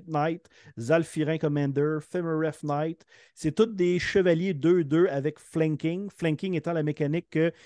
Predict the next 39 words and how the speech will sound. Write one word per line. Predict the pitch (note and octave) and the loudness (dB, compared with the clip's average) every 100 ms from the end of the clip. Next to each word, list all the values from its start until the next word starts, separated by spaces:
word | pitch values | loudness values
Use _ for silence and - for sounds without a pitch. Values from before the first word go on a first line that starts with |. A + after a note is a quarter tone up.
| _ | _
si | - - | -16 -2
la | F#3+ | 0
créature | F#3 D#3+ D#3 F#3+ | 2 0 0 -4
se | - | -2
fait | D3+ | -2
bloquer, | C3+ C#3 - | 0 -2 -2
la | G3+ E3 | -2 -2
créature | - D3 F3+ | 0 -2 -4
qui | D#3+ | 0
va | D#3 | 2
la | C#3+ | 4
bloquer | C#3 C3+ E3+ | 2 0 2
a | D3 | 2
moins | C#3 C3+ C#3+ D3+ | 0 -2 0 0
un, | D#3+ | 0
moins | D3 C3+ C3 G#3 | 0 0 0 0
un. | - _ _ _ | -4 _ _ _
Donc, | D3 E3 | 2 2
on | |
comprend | D3+ D3 D#3 | 2 2 0
que | E3+ | -4
si | - E3+ | -8 -2
c'est | E3+ | 0
une | D3 | 2
deux | C3+ D3 | 4 4
un | C#3+ E3+ | 4 2
qui | D#3 | 0
la | B2 | 0
bloque, | B2 E3 D3 | 0 0 0
elle | |
va | C3 | -2
mourir | C3 C#3 C#3 C3+ D#3 | 0 2 2 2 0
avant | C#3 C3 | 0 -4
d'avoir | C3+ B2+ C3 | -6 -4 -6
réussi | C3 - | -8 -8
à | D3 | -8
faire | C#3+ | -8
son | C#3+ B2+ | -8 -8
dégât. | A2+ D3 | -8 -12